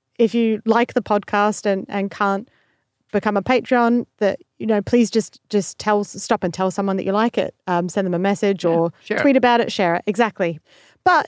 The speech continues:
Speaker 1: it also had the, the lovely effect of, of, um, bringing us some new,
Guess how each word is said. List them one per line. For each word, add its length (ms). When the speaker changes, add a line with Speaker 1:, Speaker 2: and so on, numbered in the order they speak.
Speaker 1:
it 200
also 300
had 220
the, 200
the 120
lovely 380
effect 340
of, 260
of, 280
um, 320
bringing 220
us 100
some 140
new, 280